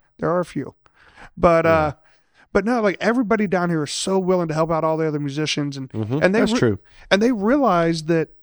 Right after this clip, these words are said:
Speaker 1: these young musicians are what's coming next.
Speaker 2: Mm-hmm.
Speaker 1: You know, they're, they, they're, they're gonna be the ones to keep it going and, you know, keeping everything fresh. And, um, I have, a, you know, there's a, a,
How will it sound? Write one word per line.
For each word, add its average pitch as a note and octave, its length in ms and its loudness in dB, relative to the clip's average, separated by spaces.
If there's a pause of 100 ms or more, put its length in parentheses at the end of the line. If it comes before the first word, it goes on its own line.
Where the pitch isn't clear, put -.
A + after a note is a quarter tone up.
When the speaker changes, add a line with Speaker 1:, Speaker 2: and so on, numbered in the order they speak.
(400)
Speaker 1:
these G3+ 240 -2
young A#3 200 0
musicians G#3 720 -2 (160)
are D#3 120 -2
what's F#3 240 -2
coming A#3+ 340 -4
next. - 460 -8 (220)
Speaker 2:
Mm-hmm. G#2 260 -10 (300)
Speaker 1:
You D#3 140 0
know, D3+ 220 0
they're, F3 380 -2 (100)
they, F3 240 0 (300)
they're, F3 140 -2
they're F3 240 -4
gonna C4 160 0
be A3 80 0
the A3 80 0
ones G3+ 200 -2
to E3 60 -12
keep F#3 200 -2
it D3 80 -8
going F3+ 440 0
and, C#3 240 -4
you D#3 80 -2
know, D3+ 140 -2
keeping F3+ 260 -4
everything F3 240 -2
fresh. F#3 480 0
And, C#3+ 260 -4 (680)
um, D#3 340 0
I D3+ 60 -2
have, G3 180 0
a, F3+ 100 -10 (160)
you D3+ 120 -4
know, D3+ 80 0
there's D#3 200 0
a, D3 240 -2 (280)
a, C#3+ 200 0